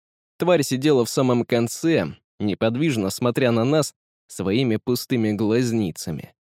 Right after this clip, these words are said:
Из ее горла доносился странный жалобный скулеж. Две ее лапы были оторваны,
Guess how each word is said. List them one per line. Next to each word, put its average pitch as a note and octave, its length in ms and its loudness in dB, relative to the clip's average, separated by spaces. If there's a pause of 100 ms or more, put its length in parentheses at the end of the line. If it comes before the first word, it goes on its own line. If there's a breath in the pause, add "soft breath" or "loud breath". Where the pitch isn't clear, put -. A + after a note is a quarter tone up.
(360)
Из F#2+ 200 -2
ее A#2 260 2
горла A#2 340 2
доносился A2 640 -2
странный A2+ 540 0
жалобный G#2+ 540 0
скулеж. A2+ 760 -4 (500)
Две C3+ 220 0
ее C3+ 320 2
лапы D#3 300 2
были C3 240 2
оторваны, A2 720 2